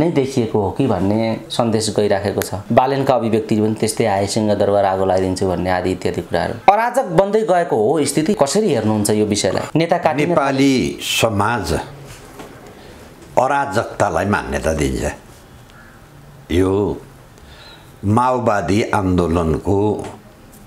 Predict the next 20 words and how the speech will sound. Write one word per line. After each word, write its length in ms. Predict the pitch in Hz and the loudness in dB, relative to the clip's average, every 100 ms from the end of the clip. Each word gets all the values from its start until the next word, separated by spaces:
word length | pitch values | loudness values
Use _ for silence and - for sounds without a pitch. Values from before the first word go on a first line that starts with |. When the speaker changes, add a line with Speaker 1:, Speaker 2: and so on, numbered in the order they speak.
| - - - - | -20 -20 -14 -4
Speaker 2:
उत्पादन 540 | - - 107 - - 62 | -4 0 0 0 -2 -4
हो 160 | - - - - - - - - - - - - - 113 | -8 -12 -20 -20 -20 -20 -20 -20 -20 -20 -20 -20 -6 -2
र 60 | |
हाम्रा 720 | 117 80 98 104 123 120 - - | 0 0 0 2 2 0 -2 -2
समाजले 800 | - 139 135 127 120 95 98 | 0 0 2 0 0 0 0
दिएको 420 | 92 80 85 76 113 | 0 0 0 0 0
मान्यताको 680 | 82 90 78 87 65 76 | 2 2 0 0 0 0
उत्पादन। 480 | 104 - 69 - 65 - 95 - - - - - - - - - - - - - - - - - | -2 -2 -4 -2 -4 -6 -8 -8 -10 -14 -18 -20 -20 -18 -18 -18 -20 -20 -20 -20 -20 -18 -4 0
हामी 220 | 143 175 | 2 2
सत्र 360 | - 143 160 | 0 0 2
हजार 380 | 165 131 139 147 | 2 2 2 2
मान्छे 320 | 127 117 101 | 0 0 2
मार्नेलाई 640 | 117 104 101 95 95 90 104 | 2 2 0 0 2 0 0
प्रधानमन्त्री 640 | - 85 90 98 85 - | 0 0 0 0 0 2
बनाउँछौँ, 640 | 78 80 85 73 80 80 - - - - - - - - - - - - - - - - - - - - | 2 0 0 -2 -4 -4 -8 -18 -20 -20 -20 -20 -20 -20 -20 -20 -20 -20 -20 -20 -20 -20 -20 -20 -14 -6
टाउको 340 | 123 117 135 | -4 -2 -2
काट्नेलाई 540 | - 110 - 110 107 104 | -2 -4 -2 0 0 0
महान 340 | 101 95 113 | -2 0 0
नेता 260 | 87 90 92 | 0 0 0
बनाउँछौँ, 680 | 82 78 78 80 71 87 | 0 -2 -2 -4 -4 -4